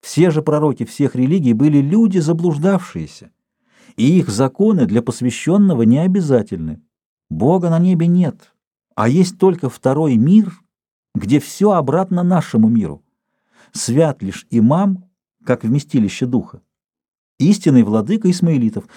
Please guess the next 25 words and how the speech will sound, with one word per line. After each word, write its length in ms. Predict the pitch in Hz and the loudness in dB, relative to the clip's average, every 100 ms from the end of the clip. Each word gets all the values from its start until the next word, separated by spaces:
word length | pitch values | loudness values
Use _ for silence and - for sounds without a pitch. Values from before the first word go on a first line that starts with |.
| - | -14
ему 360 | 98 120 165 143 | -4 2 4 6
надо 240 | 110 87 | 4 2
подчиниться 720 | 85 107 - 117 160 226 - 131 | -4 -8 -6 0 4 4 2 -6
и 40 | 113 | -6
платить 420 | - 120 127 110 | 0 0 0 -6
золотом, 520 | 90 160 220 220 196 | -2 0 0 0 0
которое 320 | 131 131 135 | 0 0 0
можно 240 | 143 143 131 | 0 0 -2
легко 300 | 135 - 147 | -2 -2 0
добыть 340 | 123 135 123 | 0 -2 -2
у 80 | 123 | 0
иноверцев 500 | 123 135 214 208 117 | 2 2 -2 -4 -10
путем 280 | 113 127 120 | -4 0 2
грабежа 520 | 117 110 113 196 185 _ _ _ _ | 2 0 0 -2 -2 _ _ _ _
и 160 | 196 190 | -4 0
торговли 520 | 180 165 196 233 175 | 0 2 2 0 0
захваченными 580 | 131 143 190 185 135 117 | -2 -2 -4 -2 0 0
в 80 | |
плен 180 | 123 135 | 0 -2
соседями, 600 | 139 110 175 160 139 120 - - | 0 -2 0 0 0 0 -2 2
не 140 | 120 | 2
вступившими 680 | 120 - 120 160 190 190 143 | 2 0 -2 -2 -2 0 0
в 120 | 117 | 0
тайную 440 | 131 139 160 143 | -2 0 0 -2
общину. 400 | 92 90 87 78 | -4 -6 -10 -10